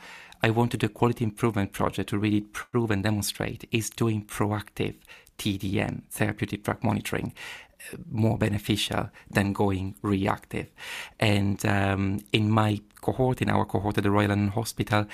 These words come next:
we proved that there was so much benefits from using proactive, in that patients would stay on the same biologic for longer because, of course, you optimize the dose and, you know, you minimize reactions or loss of response.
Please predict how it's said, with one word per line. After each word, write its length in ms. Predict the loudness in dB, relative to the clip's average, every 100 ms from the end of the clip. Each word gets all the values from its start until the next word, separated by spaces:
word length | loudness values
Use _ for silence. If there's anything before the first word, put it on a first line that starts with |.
| -12 -12 -4
we 200 | 2 2
proved 500 | 0 2 2 2 0
that 140 | -2
there 80 | 2
was 180 | 2 0
so 380 | -2 -4 -2 0
much 280 | 0 -2 -10 _ -10
benefits 580 | 0 0 2 -4 -6
from 480 | -8 0 2 2 -4
using 440 | -4 -2 0 -2 -4
proactive, 640 | 0 0 0 -4 -6 -6 -6 0
in 180 | 2
that 320 | 2 0 -2 -12 -16 -16 -18 -12 0
patients 380 | 0 0 -4
would 80 | -4
stay 400 | -4 -2 2 4
on 100 | 4
the 80 | 0
same 220 | 0 0
biologic 400 | 2 2 2 0
for 180 | -2 0
longer 520 | 2 2 2 0 0
because, 240 | -2 -2 -4
of 60 |
course, 200 | -4 -4
you 100 | -2 -4
optimize 500 | -6 -6 -4 -2 -4
the 80 | -6
dose 400 | 0 2 2 0
and, 180 | -2 -4
you 100 | -4
know, 80 | -4
you 160 | -4 -2
minimize 560 | 0 2 2 0 -4 -8 -14 -18 -6
reactions 760 | -2 0 0 -2 -4 -4 -4 -2
or 80 |
loss 320 | -2 -2 -2 -4
of 140 | -6
response. 560 | -6 -2 -2 -2 -4